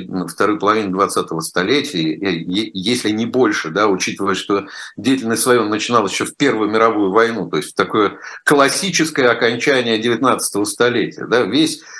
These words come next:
ну, или огромная часть, э, двадцатого века просто связана с его деятельностью и так далее.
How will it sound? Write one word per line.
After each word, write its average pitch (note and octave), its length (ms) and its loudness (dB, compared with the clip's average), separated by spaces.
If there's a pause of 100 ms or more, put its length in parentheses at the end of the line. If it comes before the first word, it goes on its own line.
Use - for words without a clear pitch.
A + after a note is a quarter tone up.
(240)
ну, C#3 120 2
или A2+ 380 0 (120)
огромная C3+ 600 4
часть, B2 460 2
э, G#2+ 220 4
двадцатого A2+ 640 4
века C3 260 0
просто F#2+ 320 -2
связана F2+ 440 2
с - 120 -8
его E2 180 -2
деятельностью E2 880 -2
и - 40 -8
так G2 200 0
далее. - 280 -2